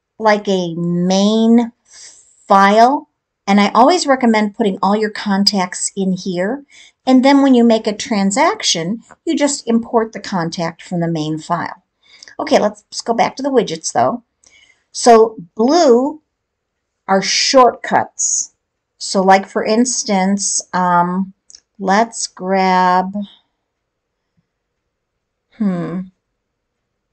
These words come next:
create. This would be for a,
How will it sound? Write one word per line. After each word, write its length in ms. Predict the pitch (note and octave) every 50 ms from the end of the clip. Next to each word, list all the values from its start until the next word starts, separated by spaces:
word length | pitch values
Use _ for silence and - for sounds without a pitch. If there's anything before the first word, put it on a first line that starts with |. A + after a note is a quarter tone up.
| _ _ _ _ _ _ _ _ _ -
create. 840 | - - - - G#3 G3 F#3+ F#3 F3 F3 F#3+ G#3+ G#3+ - - - - _ _ _ _ _ _ _ _ _ _ _ _ _ _ _ _ _ -
This 240 | G#3 G#3 G3+ - -
would 200 | G3+ F3+ F3 F3+
be 200 | F#3 F3 F3 F3+
for 460 | F3+ - - F#3 F3 E3 D#3+ - - -
a, 520 | E3 E3 D#3+ D#3+ D#3+ D#3+ D#3+ D#3+ D#3+ E3